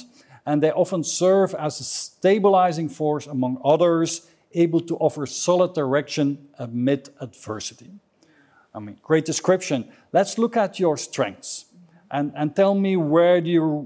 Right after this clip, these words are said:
really recognize yourself? So people with an executive, uh, personality typically are very dedicated, strong-willed, direct and honest, uh, loyal, patient, reliable.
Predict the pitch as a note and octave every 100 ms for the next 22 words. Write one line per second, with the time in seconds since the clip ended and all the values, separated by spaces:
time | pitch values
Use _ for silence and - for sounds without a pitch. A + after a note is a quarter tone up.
0 | C3+ D3+ F3+ F3+ E3 C#3+ D#3 D3 C#3+ C#3
1 | C3+ - C3 - G2+ G#2+ - D3 C#3 G3+
2 | G#3 E3+ D#3+ D#3+ - _ _ _ C3 C3
3 | A#2+ F3 F3+ F3 E3+ D#3 D3 D3 C#3+ C#3
4 | C#3 C3+ E3+ E3 F3 D3+ D3+ D#3 D#3 E3
5 | D3 - _ _ F#3 F#3 F3+ E3+ E3 C#3+
6 | D3+ C#3 C3 B2 D3 D#3+ G#3 - - _
7 | _ _ _ _ _ _ _ _ - -
8 | F#3 G3 F3 D#3+ E3 F#3 A3 - - _
9 | _ _ - D3 E3+ F3 F3 F3 D#3 D#3
10 | D#3+ F#3+ G#3 - - - _ _ _ -
11 | C3+ C#3+ F3+ G3+ G3+ F#3 E3 B2+ - F3+
12 | F3+ F3 F3 D#3+ C3+ C#3+ D3 E3+ F#3 F#3+
13 | E3+ F3+ F3+ F3+ D#3+ -